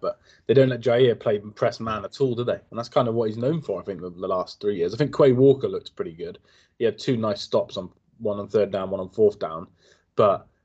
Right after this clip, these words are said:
aside from him, I was thinking, this defense, again, we've talked about it all year. On paper, some of the best names in the league. Probably the best or second best defense in the league on paper.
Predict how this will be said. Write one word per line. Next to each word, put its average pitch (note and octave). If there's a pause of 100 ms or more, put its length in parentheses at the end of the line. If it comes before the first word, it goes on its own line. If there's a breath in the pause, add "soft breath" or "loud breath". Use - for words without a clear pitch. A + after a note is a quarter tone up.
aside B2
from A2
him, A#2
I F#2+
was G2
thinking, G2
this A2+
defense, B2+
again, G2+
we've A2
talked A#2+
about G2+
it G2
all G2+
year. F#2+
On B2
paper, C3 (400)
some -
of A2+
the G#2+
best A2
names G#2
in G2
the F#2+
league. F#2+
Probably C#3+
the B2 (460)
best -
or G#2+
second -
best G#2+
defense G#2+
in G#2
the G#2
league G2+
on G2+
paper. G2+